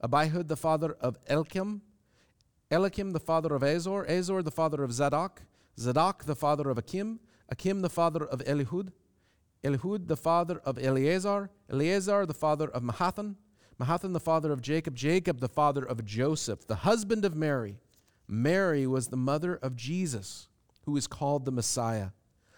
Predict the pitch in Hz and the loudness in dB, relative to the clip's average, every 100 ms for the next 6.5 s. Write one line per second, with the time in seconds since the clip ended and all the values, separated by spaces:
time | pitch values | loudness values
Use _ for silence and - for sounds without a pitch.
0 | - - 120 190 147 - - - - _ | -20 -6 2 4 4 -2 -6 -8 -14 _
1 | - 147 147 143 - 175 196 - 220 208 | -2 0 0 -2 -2 -2 -2 -4 -4 -2
2 | 170 175 170 156 156 156 135 117 113 123 | 0 0 0 2 2 0 -2 -4 -2 -4
3 | 135 147 131 113 123 120 151 156 160 185 | 0 2 2 0 -4 -2 -2 0 0 -2
4 | 185 170 139 120 117 139 - - _ - | -4 -2 2 2 0 -4 -8 -20 _ -4
5 | 180 190 190 190 180 151 131 156 175 196 | -2 -2 -2 -2 0 0 2 4 4 2
6 | 185 - - 135 135 | -2 -8 -10 -4 -4